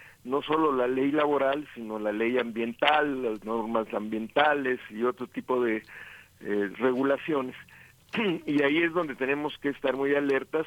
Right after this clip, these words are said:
que no por recibir la inversión extranjera, pues, eh, eh, eh, eh, dejemos de ser estrictos en el cumplimiento de la ley. Esa es la preocupación, eh, de tal manera que, que,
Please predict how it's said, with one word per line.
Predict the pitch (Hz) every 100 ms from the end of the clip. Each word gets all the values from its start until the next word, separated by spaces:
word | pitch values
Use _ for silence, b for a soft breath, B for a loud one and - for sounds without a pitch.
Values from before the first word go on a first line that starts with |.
| -
que | 123
no | 117 143 160
por | 160 139
recibir | 123 - 120 117 143
la | 143
inversión | 123 113 107 123 123
extranjera, | - 123 120 135 120 135 B B B B -
pues, | 113 -
eh, | 117 117 - -
eh, | - 117 113 107 - - - -
eh, | 107 110 110 110 90 - -
eh, | 117 110 110
dejemos | 113 123 - 160 160 131
de | 113 -
ser | 127 131 123 - B B B
estrictos | 117 - - 180 175 - 123
en | 117 107
el | -
cumplimiento | 110 117 113 123 117 120
de |
la | 123 135
ley. | 165 143
Esa | 131
es | 139
la | 127
preocupación, | - 117 - 113 117 - 151 135 - B B B B B
eh, | 101 101 98
de | 110
tal | 139 131
manera | 139 135 123
que, | - 113 104 104 - -
que, | 104 98 98